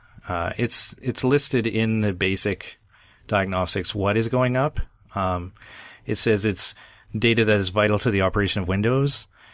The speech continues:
uh, keeps Windows and apps running properly. Um, I think that's a bit vague, so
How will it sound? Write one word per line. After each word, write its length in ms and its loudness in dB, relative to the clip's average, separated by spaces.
uh, 380 0
keeps 260 -4
Windows 320 0
and 100 -2
apps 300 -2
running 220 -2
properly. 640 2
Um, 360 -8
I 100 -2
think 260 -4
that's 440 0
a 80 -4
bit 220 -2
vague, 500 0
so 540 2